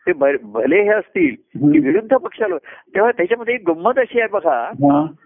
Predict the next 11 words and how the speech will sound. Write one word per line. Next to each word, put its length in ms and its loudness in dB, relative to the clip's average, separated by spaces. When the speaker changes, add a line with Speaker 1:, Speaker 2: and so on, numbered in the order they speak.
Speaker 1:
की 80 0
भीष्मांविरुद्ध 920 -2
Speaker 2:
हम्म. 580 2
Speaker 1:
अर्जुनाचा 440 2
पराक्रम 440 -4
कमी 260 -2
पडत 280 -2
होता. 160 -12
Speaker 2:
हो, 520 -2
हो, 240 -8
हो. 260 -14